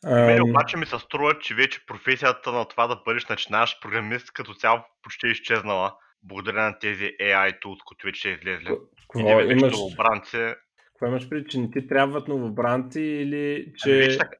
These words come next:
Speaker 1: вече така ми се струва. Вече, но-, вече ко-, коя фирма иска начинаещи, начинаещи?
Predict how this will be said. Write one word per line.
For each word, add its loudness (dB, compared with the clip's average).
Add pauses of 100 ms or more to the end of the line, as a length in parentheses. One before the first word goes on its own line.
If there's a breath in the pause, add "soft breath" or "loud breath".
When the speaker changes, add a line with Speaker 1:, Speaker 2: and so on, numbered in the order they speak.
Speaker 1:
вече -2
така 4
ми -2
се -8
струва. -2
Вече, -2
но-, -8 (200)
вече -2
ко-, -16 (140)
коя 2
фирма 0
иска -4
начинаещи, 0 (140)
начинаещи? -4